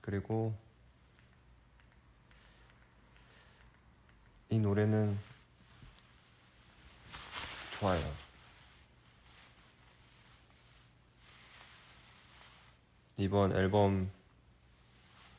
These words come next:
수록곡들이 좋습니다. 기가 막혀요. 근데 진짜 앨범 준비하면서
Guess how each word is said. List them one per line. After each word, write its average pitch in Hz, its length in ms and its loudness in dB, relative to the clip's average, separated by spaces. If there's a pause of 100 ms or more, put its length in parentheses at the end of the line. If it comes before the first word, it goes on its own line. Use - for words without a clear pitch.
(960)
수록곡들이 101 1300 2 (2000)
좋습니다. 104 580 0 (560)
기가 - 220 -2
막혀요. 92 400 -6 (1700)
근데 101 320 -2
진짜 98 440 -4
앨범 104 300 4
준비하면서 104 800 2